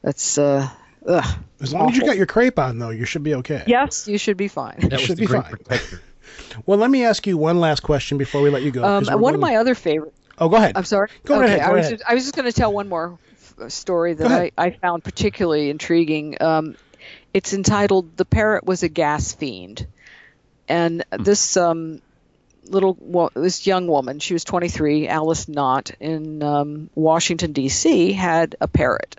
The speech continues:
Speaker 1: that nobody liked in the household except her. And he would pull the tips off of the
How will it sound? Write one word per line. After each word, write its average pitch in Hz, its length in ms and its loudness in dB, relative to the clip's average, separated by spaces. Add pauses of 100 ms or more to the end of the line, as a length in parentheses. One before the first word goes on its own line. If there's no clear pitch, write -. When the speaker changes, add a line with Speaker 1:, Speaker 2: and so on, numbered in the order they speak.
Speaker 1:
that 156 140 -4
nobody 175 520 2 (100)
liked 127 580 -2
in 156 120 -6
the 143 80 -6
household 135 520 -4
except - 380 -4
her. 196 380 0 (680)
And 190 100 -2
he 294 220 4
would 294 260 4
pull 208 600 4
the 156 520 2 (200)
tips - 400 0
off 151 280 2
of 151 200 -4
the 151 400 0